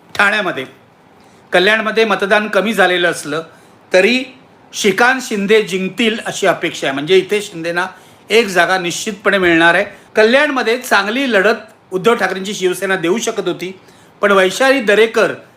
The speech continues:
यांना उमेदवारी देऊन उद्धव ठाकरेंनी एक कमजोर उमेदवार दिला,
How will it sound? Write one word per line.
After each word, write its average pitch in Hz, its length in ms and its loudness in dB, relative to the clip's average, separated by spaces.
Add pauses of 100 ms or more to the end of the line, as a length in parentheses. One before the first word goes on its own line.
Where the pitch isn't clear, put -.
(160)
यांना 202 200 2
उमेदवारी 214 500 2
देऊन 170 300 -4 (420)
उद्धव 208 280 2
ठाकरेंनी 185 760 -4
एक 220 180 -2
कमजोर 214 380 2
उमेदवार 208 520 0
दिला, 156 360 -4